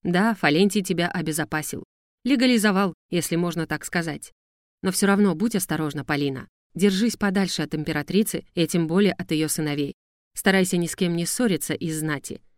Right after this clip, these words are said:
особенно с этим консортом. Пытайся заводить полезное знакомство. Никто не знает, как повернется жизнь», покачал он головой. «Спасибо, что предупредил», искренне поблагодарила я его.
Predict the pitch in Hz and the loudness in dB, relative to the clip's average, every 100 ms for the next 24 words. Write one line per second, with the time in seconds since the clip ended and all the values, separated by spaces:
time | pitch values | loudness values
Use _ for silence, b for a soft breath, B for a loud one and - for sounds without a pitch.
0 | _ - 220 269 233 202 214 190 202 196 | _ -4 0 4 4 2 0 0 -2 0
1 | 202 - 135 - - - _ _ _ _ | -2 -2 -6 -8 -14 -16 _ _ _ _
2 | - 247 254 226 190 196 190 190 - 196 | -2 0 0 0 2 2 2 0 0 2
3 | 185 165 165 185 185 156 - - - _ | 2 0 -2 -2 -4 -6 -8 -12 -14 _
4 | _ 214 - 302 240 170 160 - - 185 | _ -2 0 2 2 2 -2 -4 -4 -4
5 | - 165 175 165 143 160 165 151 - - | -4 -4 -2 -4 -4 -4 -2 -4 -6 -18
6 | _ - 160 151 156 147 143 139 151 151 | _ -10 -6 -4 -4 -2 -4 -4 -4 -4
7 | 139 - _ _ _ _ _ - - 208 | -6 -8 _ _ _ _ _ -8 0 0
8 | - 185 202 - 180 - 208 190 202 233 | 2 2 2 0 -2 2 2 2 2 0
9 | 175 151 - _ _ - 180 - 175 160 | -2 -6 -10 _ _ -2 -2 0 0 0
10 | 160 156 160 160 156 190 190 165 151 151 | -2 -4 -4 -2 0 2 2 0 -2 -2
11 | 147 135 | -4 -8